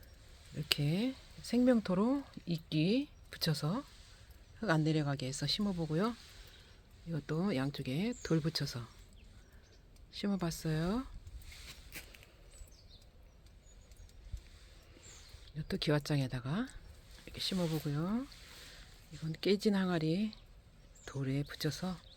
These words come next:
돌을 붙여서 이렇게 심어봤답니다. 이건, 이것도 기와장, 기다란 기와장에다가 이렇게 심어보고요.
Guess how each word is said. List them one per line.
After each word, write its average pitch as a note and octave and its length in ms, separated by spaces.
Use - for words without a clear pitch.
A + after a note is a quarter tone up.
돌을 D#3 240
붙여서 C#3+ 380
이렇게 B2+ 320
심어봤답니다. F3 880
이건, D#3 500
이것도 C#3+ 300
기와장, D#3 640
기다란 D3+ 440
기와장에다가 C3+ 840
이렇게 - 460
심어보고요. F#3+ 760